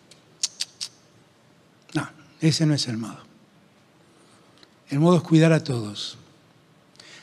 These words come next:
Darles a todos lo que necesitan, que no son privilegios, como bien dijo Jorge, son derechos. Tenderle la mano al que lo está necesitando y hacer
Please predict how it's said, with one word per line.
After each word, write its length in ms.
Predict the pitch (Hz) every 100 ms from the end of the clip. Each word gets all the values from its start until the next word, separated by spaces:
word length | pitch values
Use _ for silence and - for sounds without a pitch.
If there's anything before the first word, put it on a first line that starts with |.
| - _
Darles 420 | 156 180 185 185 170
a 60 |
todos 360 | - 208 208 190
lo 120 | 156
que 100 | 147
necesitan, 720 | 143 - 127 123 - 107 113 117 -
que 120 | 156
no 120 | 185
son 180 | 175 185
privilegios, 540 | 170 160 175 160 151
como 160 | 127 131
bien 180 | 147 147
dijo 560 | 143 - 143 123 113 - _ -
Jorge, 340 | - 170 139 123
son 220 | - 147
derechos. 600 | 156 135 - - - - _ _ _ _ _ _ _ _ _ _ _ _ _ _ _ _ _
Tenderle 460 | - 143 170 196 170
la 120 | 160
mano 520 | 170 208 202 202 202 - -
al 160 | - 139
que 100 | 139
lo 80 | 139
está 180 | 139 180
necesitando 640 | 165 147 151 226 226 220
y 80 | 196
hacer 480 | 175 - 139 113